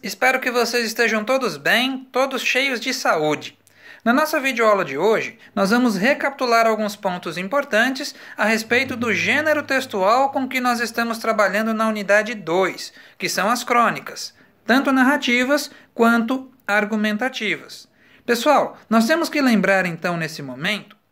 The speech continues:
ou melhor, relembrar, o que é uma crônica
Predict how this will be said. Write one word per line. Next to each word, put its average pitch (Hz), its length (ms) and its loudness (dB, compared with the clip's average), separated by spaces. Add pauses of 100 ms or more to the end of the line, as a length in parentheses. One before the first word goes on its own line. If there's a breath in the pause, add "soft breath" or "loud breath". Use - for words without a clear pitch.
ou 202 140 2
melhor, 180 560 0
relembrar, 202 800 0 (260 loud breath)
o 226 140 0
que 294 160 -2
é 294 80 4
uma 247 220 0
crônica 277 640 -2